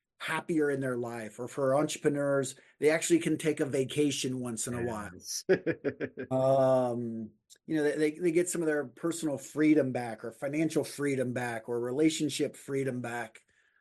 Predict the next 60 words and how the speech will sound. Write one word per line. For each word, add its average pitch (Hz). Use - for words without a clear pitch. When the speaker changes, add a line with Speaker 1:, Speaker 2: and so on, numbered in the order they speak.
Speaker 1:
Uh, 127
those 170
are 381
the 392
success 196
stories 175
that 147
win, 151
'cause 120
we're 170
a, 156
a 151
mission 156
over 147
commission 147
company. 139
It's 160
held 143
true. 139
Has 139
it 110
bit 139
us 139
in 139
the 131
butt 127
over 139
the 160
years? 180
Sure 127
it 123
has. 131
Uh, 127
has 139
it 117
worked 139
more 139
in 139
our 135
favor 139
than 139
not? 151
Yeah, 175
absolutely. 135
So 123
a -
lot 135
of 196
those 135
selfish 135
wins 135
professionally, 127
Tim, 131
come 156
from 175
hearing 156
people 156
say 151
how 151
it 151